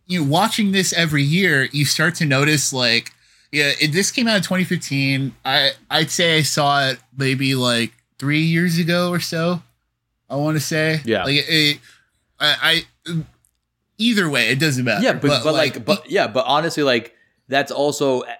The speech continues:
Speaker 2: adding to our, uh, you know, our conversation is that it did come out in twenty fifteen, and we had, like, really no clue about it.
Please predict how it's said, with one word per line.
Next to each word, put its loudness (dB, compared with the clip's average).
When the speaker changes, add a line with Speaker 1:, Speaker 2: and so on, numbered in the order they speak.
Speaker 2:
adding 0
to -2
our, 2
uh, -2
you -6
know, 0
our 2
conversation -2
is -4
that 2
it -4
did 2
come -2
out 0
in -6
twenty -4
fifteen, -6
and -6
we 2
had, 2
like, -4
really -4
no -8
clue -2
about -10
it. -2